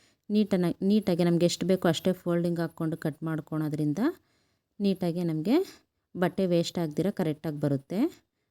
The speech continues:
ನೋಡಿ, ಈಗ ನಮಗೆ ಬ್ಯಾಕು ಕೂಡ ಕರೆಕ್ಟಾಗಿ ಬರುತ್ತೆ.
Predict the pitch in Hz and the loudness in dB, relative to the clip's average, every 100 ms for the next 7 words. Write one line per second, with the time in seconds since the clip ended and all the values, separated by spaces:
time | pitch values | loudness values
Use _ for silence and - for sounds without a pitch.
0 | _ 175 160 156 151 151 147 151 240 208 | _ -4 -2 0 0 0 0 0 0 2
1 | 165 156 - - 156 160 156 277 - _ | 0 -2 -6 -20 -12 -6 -2 -2 -4 _
2 | _ _ _ _ 190 156 147 160 143 147 | _ _ _ _ -6 -6 -4 -6 -4 -4
3 | 135 - | -6 -2